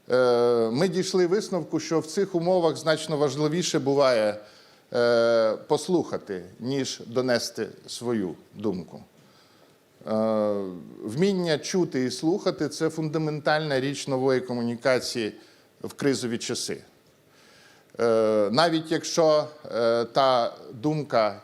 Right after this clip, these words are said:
ті меседжі, які ми чуємо, вони, можливо, не структуровані, можливо, хаотичні, можливо,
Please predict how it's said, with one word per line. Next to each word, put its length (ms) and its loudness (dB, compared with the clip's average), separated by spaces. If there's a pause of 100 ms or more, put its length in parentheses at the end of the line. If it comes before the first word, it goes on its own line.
ті 80 -6
меседжі, 520 -4
які 280 -2
ми 120 -2
чуємо, 440 0
вони, 280 -2
можливо, 560 0
не 140 -4
структуровані, 1040 0
можливо, 440 -2
хаотичні, 840 0
можливо, 560 0